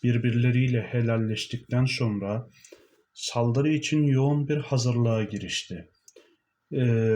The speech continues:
Bağdat hisarlarının önemli bir kısmı Akkapı bölgesi top atışları vesilesiyle yıkılmıştı. Hendekler ise daha önce ifade edildiği gibi toprak çuvallarla ve hurma kütükleriyle doldurulmuş bir haldeydi.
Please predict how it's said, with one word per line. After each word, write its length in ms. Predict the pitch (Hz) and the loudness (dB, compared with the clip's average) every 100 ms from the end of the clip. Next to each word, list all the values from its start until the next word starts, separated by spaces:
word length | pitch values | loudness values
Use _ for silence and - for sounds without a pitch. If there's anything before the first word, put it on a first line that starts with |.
| 107 | 0
Bağdat 540 | 131 143 156 165 - - | 0 2 2 -2 -4 -10
hisarlarının 840 | 131 147 131 135 135 139 147 156 | -4 -2 2 2 2 2 2 0
önemli 520 | 151 131 127 127 151 | 0 2 2 2 0
bir 200 | 143 120 | -2 -4
kısmı 460 | - 120 - 113 117 | -8 -6 -2 -2 -2
Akkapı 680 | 139 139 - - 123 120 107 | -4 -4 -6 -6 -4 -4 -4
bölgesi 760 | 113 107 104 95 - 135 139 _ _ _ | -4 -4 -8 -8 -4 -4 -4 _ _ _
top 260 | - 147 135 | -8 -4 -4
atışları 520 | 120 - - 120 110 | -6 -8 -4 -2 0
vesilesiyle 680 | 117 - 123 120 - 131 160 | -2 -2 0 0 -2 -4 -4
yıkılmıştı. 1000 | 151 120 - 120 104 - - 95 90 _ - - _ _ _ | -4 -4 -2 -2 -2 -6 -10 -10 -14 _ -20 -20 _ _ _
Hendekler 580 | 127 131 135 - 175 | 0 2 0 -2 -4
ise 460 | 156 - 139 151 156 | -4 -4 -2 -2 -2
daha 240 | 131 123 147 | -2 0 2
önce 260 | 143 123 | 2 2
ifade 440 | 117 117 123 113 120 | 0 0 -2 0 0
edildiği 460 | 117 120 131 135 | -2 -2 -2 -2
gibi 400 | 117 98 117 143 - - _ _ - | -2 -2 -2 -4 -8 -20 _ _ -8
toprak 460 | 127 - 135 139 | -6 -2 -4 -4
çuvallarla 840 | - 147 147 139 143 143 160 160 - - | -6 -2 0 2 0 0 -4 -4 -6 -2
ve 80 | 131 | -2
hurma 420 | - 131 135 143 | 0 2 2 0
kütükleriyle 840 | - - 123 131 127 127 170 170 | -6 -10 -8 -4 0 0 -2 -2
doldurulmuş 720 | 131 127 123 123 123 117 - 113 | 0 0 2 2 2 2 -2 -6
bir 40 | |
haldeydi. 720 | 107 104 92 98 92 - - | -4 -6 -6 -8 -10 -14 -18